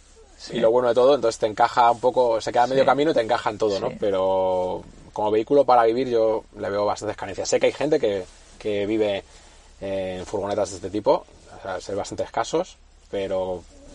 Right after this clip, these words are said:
Speaker 2: yo creo que, que hay algo... o sea, yo creo que el punto, por ejemplo, que tienes tú de tener un techo que según te montas ya estás de pie,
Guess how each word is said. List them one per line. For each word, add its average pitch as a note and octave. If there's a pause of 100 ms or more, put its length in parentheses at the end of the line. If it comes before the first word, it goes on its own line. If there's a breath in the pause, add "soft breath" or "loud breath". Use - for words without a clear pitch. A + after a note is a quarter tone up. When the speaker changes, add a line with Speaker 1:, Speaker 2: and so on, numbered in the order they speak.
(120)
Speaker 2:
yo G#2+
creo A2+
que, G2
que G2+
hay G2+
algo... A2
o G#2 (800 soft breath)
sea, A2
yo C3
creo C#3+
que B2+
el B2
punto, D3
por C3+
ejemplo, C3
que A#2
tienes A2+
tú E3
de G#2+
tener A2
un A2
techo G#2+
que G#2
según A2
te A2
montas A2
ya G#2+
estás G2+
de G2
pie, A2+